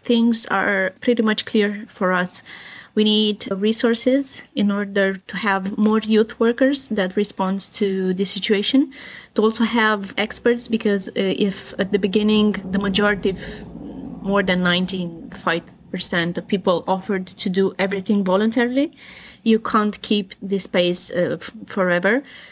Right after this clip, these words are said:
So, uh, yes, we need resources, um, to cover these needs of the experts. Uh, we also need, need spaces and access to spaces in order to do activities and events with,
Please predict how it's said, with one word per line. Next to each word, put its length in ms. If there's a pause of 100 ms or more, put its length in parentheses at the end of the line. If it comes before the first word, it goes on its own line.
(120)
So, 680
uh, 80
yes, 360
we 80
need 260
resources, 920 (160)
um, 400
to 120
cover 600
these 480
needs 300
of 100
the 160
experts. 640
Uh, 160
we 120
also 220
need, 340 (120)
need 220
spaces 640
and 280
access 560
to 120
spaces 640 (440)
in 140
order 320
to 460
do 400
activities 720
and 160
events 600
with, 560